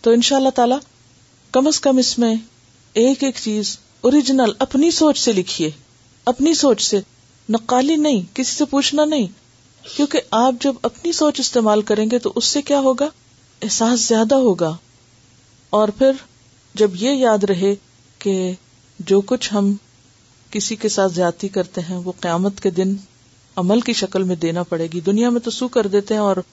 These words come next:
ہر جانہ بھر لیتے ہیں، لیکن قیامت کے دن بھی بہت سے سو کرنے والے کھڑے ہیں جو یہاں کچھ نہیں کہہ سکتے اور وہاں خوب خوب اپنا حق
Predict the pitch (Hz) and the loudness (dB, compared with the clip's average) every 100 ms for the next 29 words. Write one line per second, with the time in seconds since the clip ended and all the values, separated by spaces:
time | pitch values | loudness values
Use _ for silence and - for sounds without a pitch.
0 | _ _ 175 165 180 185 208 180 214 240 | _ _ -4 0 2 2 2 2 2 2
1 | 220 185 180 208 185 - 226 233 208 185 | 2 0 0 0 -2 0 2 2 2 2
2 | 226 240 - 190 226 220 208 190 214 214 | 2 2 -2 0 2 2 2 2 2 2
3 | 202 202 196 180 175 170 165 165 160 156 | 2 2 2 0 2 0 0 -2 -4 -4
4 | 151 147 _ _ _ _ _ _ - 185 | -10 -20 _ _ _ _ _ _ -6 0
5 | 190 190 202 202 220 208 214 262 220 185 | 2 2 2 0 0 2 2 4 2 2
6 | 185 - 202 180 175 170 180 196 226 190 | -2 -2 0 0 0 0 0 0 0 0
7 | 247 _ _ _ _ - 233 220 - 262 | -4 _ _ _ _ 0 0 2 2 2
8 | 214 202 190 180 190 | 2 0 -2 -2 -4